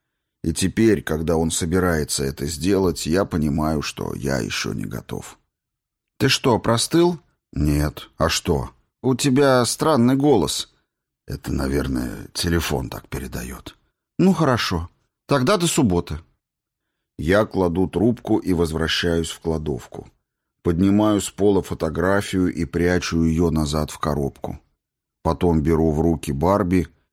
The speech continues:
и в этот самый момент в дверь стучат. За последние два дня со мной рядом даже муха не пролетала. А теперь такое впечатление, что все вдруг вспомнили о моем существовании.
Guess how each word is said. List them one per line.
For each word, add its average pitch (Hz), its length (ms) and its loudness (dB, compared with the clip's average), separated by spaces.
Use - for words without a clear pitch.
и - 80 -6
в 67 100 -2
этот 101 280 -2
самый 90 360 2
момент 80 520 2
в 76 80 -4
дверь 73 320 -2
стучат. - 640 -8
За 73 180 -4
последние 90 800 2
два 82 260 2
дня 90 380 2
со 73 240 -2
мной 92 320 2
рядом 87 460 2
даже 90 300 2
муха 101 360 2
не 65 120 -4
пролетала. 62 720 -6
А 62 100 -8
теперь 90 440 0
такое 90 340 0
впечатление, 85 800 -2
что 82 220 -4
все 107 320 2
вдруг 95 380 0
вспомнили 90 540 0
о 87 120 2
моем 80 360 0
существовании. 76 960 -6